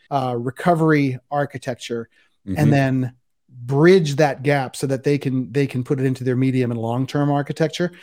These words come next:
Speaker 1: And those things and focusing on those things really helped by the time I think I was ready to sit in the ciso's seat, first as a,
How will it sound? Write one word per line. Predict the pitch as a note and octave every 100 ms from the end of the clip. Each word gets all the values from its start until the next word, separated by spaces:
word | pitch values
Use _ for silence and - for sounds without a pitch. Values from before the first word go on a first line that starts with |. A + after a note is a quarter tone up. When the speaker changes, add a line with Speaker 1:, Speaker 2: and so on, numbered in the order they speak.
| - - - _ F3+
Speaker 1:
And | F3 D#3+
those | D#3+ F#3 G3+ -
things | - A#3 G3+ C#3
and | C3+ B2+
focusing | - F3+ F3+ E3+ E3 D3
on | C#3
those | C#3 C#3+ C3+
things | F#3 F#3+ D#3
really | B2 C3 G#3 G#3 F3+ D#3+
helped | D3 F#3 F3+ - -
by | D3
the | C#3+
time | E3 D#3+ D#3
I | C#3+
think | - D3
I | C#3
was | C#3
ready | B2 D3 F3+
to | D3
sit | C3+ - D3
in | C3+
the |
ciso's | C3 D#3 D3 D3 C3 -
seat, | C#3+ C3
first | - D3+ C#3+
as | C3+ B2+
a, | A#2+